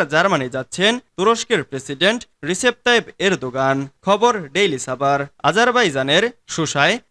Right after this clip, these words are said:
তুর্কি রাষ্ট্রপ্রধানের আনুষ্ঠানিক শীর্ষ সম্মেলনে যোগ দেওয়ার কথা থাকলেও এরদোগান তার অংশগ্রহণ বাতিল করার সিদ্ধান্ত নিয়েছেন। সেখানে তার স্থলাভিষিক্ত হবেন ডেপুটি প্রেসিডেন্ট সেবেদেট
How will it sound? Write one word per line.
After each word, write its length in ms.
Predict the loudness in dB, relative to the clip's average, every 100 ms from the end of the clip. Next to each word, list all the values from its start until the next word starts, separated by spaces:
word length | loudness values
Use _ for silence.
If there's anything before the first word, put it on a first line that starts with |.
| 0
তুর্কি 340 | 0 0 -2 2
রাষ্ট্রপ্রধানের 760 | 0 0 -4 -2 -2 -2 2 2 0 _ -2
আনুষ্ঠানিক 480 | 0 -2 -2 -2 -2 0
শীর্ষ 260 | 0 0 0 -2 -2
সম্মেলনে 540 | -4 -4 -4 0 2 0 _ -4 0
যোগ 120 | 0 2
দেওয়ার 220 | 0 2 -2
কথা 160 | -4 -4
থাকলেও 320 | -8 -2 2 2 0 _ -4
এরদোগান 420 | -2 -2 0 0 0 -6 0
তার 120 | 2 2 -2
অংশগ্রহণ 520 | -2 -2 -2 0 -2 -2
বাতিল 260 | -2 -2 -4 0
করার 220 | 0 0 -2
সিদ্ধান্ত 460 | -6 -8 -6 -8 -8 -8
নিয়েছেন। 440 | -6 -8 -4 -2 -2 -4 _ -6
সেখানে 380 | -6 -2 0 0 0 _ -2
তার 120 | 0 -2
স্থলাভিষিক্ত 720 | -4 0 0 0 0 -2 -4 -8 -4
হবেন 280 | 0 2 0 -6 -6 -2
ডেপুটি 340 | -2 -2 -4 -4
প্রেসিডেন্ট 520 | -6 -4 0 0 0 -8 -8
সেবেদেট 440 | -2 2 4 2